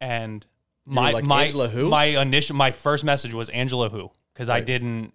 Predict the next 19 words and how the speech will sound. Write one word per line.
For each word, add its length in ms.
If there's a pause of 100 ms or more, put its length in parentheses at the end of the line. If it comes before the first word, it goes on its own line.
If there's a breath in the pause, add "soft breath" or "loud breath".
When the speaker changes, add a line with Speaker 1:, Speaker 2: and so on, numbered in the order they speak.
(280)
Speaker 1:
I 60
was 100
like, 100
"No, 100
no, 120
no, 140
there's 180
gotta 180
be 80
another 280
Angela 320
that 80
I'm 100
not 140
thinking 220
about 200
right 120
now," 200
'cause 480